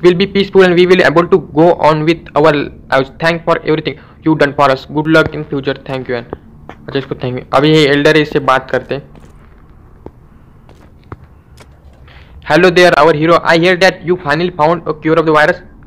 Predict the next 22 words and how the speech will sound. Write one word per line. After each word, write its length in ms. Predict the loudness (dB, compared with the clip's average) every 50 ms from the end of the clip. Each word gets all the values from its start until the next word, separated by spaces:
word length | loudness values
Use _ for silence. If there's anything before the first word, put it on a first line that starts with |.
| -20 -20 -20 -20 -18
अब 120 | -14 -6 -2
भाई 100 | 2 2
हमको 340 | 2 2 2 2 2 4 4
वायरस 300 | 4 4 4 2 0 -2
का 80 | -6 -6 -4
क्योर 180 | -2 -2 -2 -2
मिल 140 | -6 -6
गया। 140 | -6 -8 -6
Continue। 460 | -4 -4 -6 -6 -8 -8 -8 -8 -10 -12 -16 -20 -20 -20 -20 -20 -20 -20 -20 -20 -20 -20 -20 -20 -20 -20 -6 0 0
And 180 | 0 2 2 2
that 220 | 2 2 0 -6 -16 -20 -20 -20 -20 -20 -20 -6 -6 -6
the 80 | -6 -2 2
cure 160 | 4 4 4 4 4 2
work 180 | 0 0 -2 -12 -20 -8 -4 -2 -2
as 140 | -2 -2 -2
a 40 | 0
vaccine 340 | 0 -2 -2 -4 -10 -10 -8 -6 -4 -2
and 800 | -2 -4 -4 -10 -20 -20 -20 -20 -20 -20 -20 -20 -20 -20 -12 -12
it 160 | -4 0 0
can 100 | 0 0 4
cure 160 | 4 4 4 4 2
people 240 | 2 2 0 0